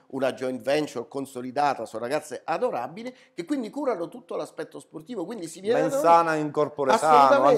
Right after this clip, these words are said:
Speaker 2: anche quello,
Speaker 1: assolutamente.
Speaker 2: diciamo.
Speaker 1: Viene, finisce da noi scuola alle quattro, quattro e mezza, alle due, a seconda del corso di studi, ed è l'una, bene, poi a dar giù fai tennis, il genitore
Speaker 2: Tra
Speaker 1: lo
Speaker 2: l'altro,
Speaker 1: lascia lì.
Speaker 2: molti avranno, oh, riconosciuto i giardini di il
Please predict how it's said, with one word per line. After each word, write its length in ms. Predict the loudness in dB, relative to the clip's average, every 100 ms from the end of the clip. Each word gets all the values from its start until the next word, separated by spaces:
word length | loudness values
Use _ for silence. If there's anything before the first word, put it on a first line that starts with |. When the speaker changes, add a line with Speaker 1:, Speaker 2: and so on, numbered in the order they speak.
| 2
Speaker 2:
anche 20 |
quello, 180 | 2 6 6 6
Speaker 1:
assolutamente. 220 | 4 2
Speaker 2:
diciamo. 160 | 2 0
Speaker 1:
Viene, 240 | -2 -2
finisce 340 | -6 -12 -10 -6
da 100 | -4
noi 120 | -6
scuola 300 | -4 -2 0
alle 120 | -2
quattro, 340 | -2 -4 -6 -10
quattro 260 | -10 -10
e 20 | -8
mezza, 340 | -6 -4 -4
alle 120 | -6
due, 200 | -4 -6
a 20 |
seconda 380 | -6 -8 -12 -12
del 120 | -16
corso 300 | -14 -14 -14
di 100 | -16
studi, 360 | -16 -12 -8 -8
ed 80 | -6
è 40 |
l'una, 380 | -8 -8 -8 -8 -10 _
bene, 340 | -2 0 0 -2
poi 140 | -2
a 40 |
dar 200 | -2 -2
giù 140 | -6 -10
fai 180 | -10 -8
tennis, 360 | -6 -8 -10
il 80 | -12
genitore 360 | -10 -4 -2 2
Speaker 2:
Tra 80 | 4
Speaker 1:
lo 80 |
Speaker 2:
l'altro, 100 | 4
Speaker 1:
lascia 280 | 2 2 -2
lì. 140 | 0 6
Speaker 2:
molti 360 | 6 6 6
avranno, 440 | 4 8 6 6 4
oh, 580 | 4 4 0 -6 -4
riconosciuto 880 | -6 -4 -4 -4 -6 -4 -2 2 2
i 140 | 0 -2
giardini 680 | -4 -4 -6 -8 -6 -8
di 140 | -10 -10
il 460 | -10 -10 -8 -8